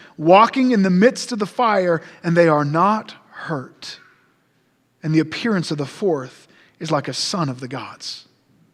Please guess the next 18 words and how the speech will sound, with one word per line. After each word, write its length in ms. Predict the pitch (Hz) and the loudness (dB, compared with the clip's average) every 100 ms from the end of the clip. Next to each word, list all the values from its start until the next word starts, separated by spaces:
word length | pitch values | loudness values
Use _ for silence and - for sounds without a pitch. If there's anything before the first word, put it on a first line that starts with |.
| _ _ - | _ _ -16
The 100 | 135 | -8
Lord 180 | 143 | -6
was 160 | 180 180 | -6 -6
with 220 | 226 - | -10 -10
them. 140 | - - _ _ _ _ _ _ _ - | -20 -20 _ _ _ _ _ _ _ 0
He 160 | 196 | 4
was 240 | 190 185 - - - - | 6 6 4 -14 -20 -4
there 500 | 147 214 190 131 - - _ _ | 4 4 4 -2 -14 -20 _ _
in 280 | 214 220 214 | 6 8 6
the 60 | 202 | 6
fire, 460 | 220 185 175 135 - _ | 8 8 6 -2 -14 _
in 260 | - 220 214 | 6 6 6
the 80 | 214 | 4
furnace. 720 | - 202 170 139 - - - _ _ | 4 4 2 -4 -10 -14 -16 _ _
He 100 | 208 | 6
didn't 260 | 214 202 - - - | 8 6 0 -14 0
remove 380 | 175 214 233 226 | 6 8 10 8
it. 180 | 220 | 6